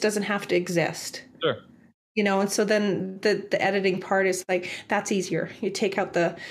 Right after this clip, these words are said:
Speaker 1: the fluff stuff. But then I like to take those and make outtakes out of them.
Speaker 2: Okay.
Speaker 1: Right?
Speaker 2: Yeah.
Speaker 1: So I'm getting with, with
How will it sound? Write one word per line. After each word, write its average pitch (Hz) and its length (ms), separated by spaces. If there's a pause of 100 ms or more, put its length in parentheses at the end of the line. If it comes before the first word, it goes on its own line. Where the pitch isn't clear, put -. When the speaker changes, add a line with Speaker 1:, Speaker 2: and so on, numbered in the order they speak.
(120)
Speaker 1:
the 214 140
fluff 240 300
stuff. - 220
But 196 240
then 269 320
I 208 120
like 208 240
to - 100
take 202 520 (120)
those 208 580 (340)
and 208 100
make 214 260
outtakes 247 580
out 156 160
of - 80
them. - 120 (560)
Speaker 2:
Okay. 151 200
Speaker 1:
Right? 202 340 (360)
Speaker 2:
Yeah. 120 100
Speaker 1:
So 226 260
I'm 220 280
getting 220 260
with, 220 320
with 202 240